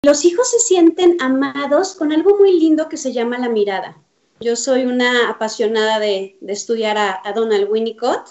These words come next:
aquel famoso pediatra psicoanalista, que habla de la mirada de la madre.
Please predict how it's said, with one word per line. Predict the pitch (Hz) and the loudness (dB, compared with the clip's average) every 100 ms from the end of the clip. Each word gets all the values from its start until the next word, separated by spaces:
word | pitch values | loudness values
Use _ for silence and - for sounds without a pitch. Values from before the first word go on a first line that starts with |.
| _ | _
aquel | 196 - 196 196 190 196 - _ _ _ | -20 -8 -2 0 -2 -6 -16 _ _ _
famoso | - 214 208 220 - | -4 0 0 -2 -4
pediatra | 202 202 196 202 | 0 0 0 -6
psicoanalista, | 214 202 190 190 208 - 226 294 - - - | -8 -6 -4 -4 -6 -4 -4 -4 -6 -20 -2
que | 254 | 2
habla | 254 | 4
de | 277 269 | 4 2
la | 254 | 2
mirada | 220 208 214 214 | 2 2 2 2
de | 208 | 2
la | 196 | 2
madre. | 202 202 196 | 2 0 0